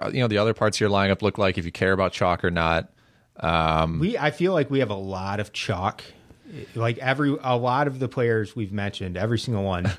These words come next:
Speaker 1: <laughs>
Speaker 2: John Wall, maybe not as much, just because,
Speaker 1: Right.
Speaker 2: you know, ninety-five hundred, you've got a lot of other expensive options. But, you know, Nance, Siakam, Ibaka, uh, Lowry,
Speaker 1: Yeah, if you
Speaker 2: Collins, the, a lot of these guys are chalk.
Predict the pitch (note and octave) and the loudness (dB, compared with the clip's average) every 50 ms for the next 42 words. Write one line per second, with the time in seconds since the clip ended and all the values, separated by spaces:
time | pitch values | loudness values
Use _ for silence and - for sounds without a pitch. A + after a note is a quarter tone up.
0 | - - - - - G#3 A#3 C4+ D#4+ C#4 A#3 A3+ A3+ A#3 G#3+ G3+ G3 F#3+ F3 C#3 | -8 -16 -18 -6 -2 -2 -2 -2 -2 0 0 0 2 2 0 0 0 -2 -2 -2
1 | C3+ C3 C3+ C#3 C#3 A2+ - A#2+ A2+ A#2 A#2+ A#2 - - - A#2+ - - - - | -2 -2 0 -2 -4 -6 -6 -4 -2 -2 -2 -4 -6 -8 -12 -12 -12 -14 -18 -8
2 | - B2 A#2 A2+ A2 G#2 G2 D#2 C#2 - - - - - - A2+ A2 A2+ A#2 B2 | -4 -2 -2 -2 0 0 0 0 0 0 -6 -10 -18 -12 -6 -4 -2 -2 0 0
3 | B2 B2+ B2+ B2+ A#2 - A2+ A2 G2+ G2+ G#2+ A2 A2 A2 G#2+ G#2+ F#2 - A#2 A2 | 0 0 0 -2 0 0 0 0 0 0 -2 0 0 -2 -2 -4 -6 -4 -2 0
4 | G#2+ G2+ G2 G2 G2 G2+ F#2+ F2+ F#2+ G2 G2 F#2+ F#2+ F#2 - - - G#2 G2 F#2 | 0 0 0 0 0 0 -2 -2 -4 -4 -2 -4 -6 -6 -8 -8 -8 -8 -8 -6
5 | - F#2+ G2 F#2+ F#2 F#2 - - G2+ F#2 - - - - - - - _ _ - | -6 -6 -4 -4 -4 -4 -6 -8 -8 -8 -10 -12 -18 -20 -20 -20 -20 _ _ 2
6 | B2+ A#2 A2 - - - _ - - _ _ _ _ - F2+ - - - F#2+ G#2+ | 2 2 2 0 -6 -16 _ -20 -20 _ _ _ _ -8 -8 -8 -8 -4 -2 0
7 | A2+ A2+ A2+ A#2 A#2+ - - - - - - - - - A#2+ G#2+ G2+ G2+ G#2 G2+ | 2 2 2 0 0 -2 -6 -8 -10 -12 -14 -12 -2 0 2 2 4 2 2 0
8 | - G#2+ G#2 G#2 G#2 - G2+ G2+ F#2 G2 F#2+ F#2+ F#2+ - G2+ G2 G2+ G#2+ - - | 0 -2 -2 -2 -4 -4 -4 -2 0 0 0 0 0 -2 -2 -2 -2 -4 -6 -12
9 | - - - _ - F#2+ F2+ F2 - G2+ G2 G2 G2 G2 G#2 A2 G#2+ G2+ G2+ G#2 | -20 -20 -20 _ -4 -2 -2 -2 -2 -2 -2 -2 0 0 0 0 -2 -2 -4 -6
10 | - _ _ _ _ _ _ _ _ _ _ _ _ _ _ _ _ _ _ _ | -10 _ _ _ _ _ _ _ _ _ _ _ _ _ _ _ _ _ _ _
11 | F#2+ E2+ E2 D#2+ A2+ B2 A#2 A#2 A#2 A#2 A#2+ A#2 - - C#3 A2+ C3+ D#3 F3+ - | 2 2 2 2 2 0 0 0 0 0 -2 -4 -6 -8 -2 0 2 2 2 0
12 | D3 D3+ C#3+ C#3 D#3 D#3+ E3+ F3 D3 C#3 D#3+ D3 B2+ D3 C#3+ C3 A#2 - G#2 A2+ | -2 -2 0 2 2 2 2 2 2 2 0 0 2 2 2 2 2 0 -2 -2
13 | A#2 A#2+ B2 - - - C3 A2 G2+ G2 G2 G2+ - | -2 -2 -2 -4 -6 -6 -4 -2 -2 -2 -4 -6 -8